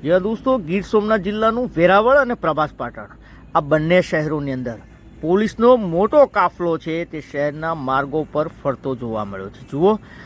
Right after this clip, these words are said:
એ દ્રશ્યો છે શહેરના, જ્યાં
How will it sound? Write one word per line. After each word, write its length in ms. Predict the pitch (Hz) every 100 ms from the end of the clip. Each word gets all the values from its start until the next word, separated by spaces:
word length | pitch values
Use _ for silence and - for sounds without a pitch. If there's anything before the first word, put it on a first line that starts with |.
| - 139
એ 100 | 143
દ્રશ્યો 460 | 117 156 - 185
છે 340 | 180 190 202 190 - - -
શહેરના, 600 | 170 151 160 175 190 196 - - - 127
જ્યાં 220 | 160 120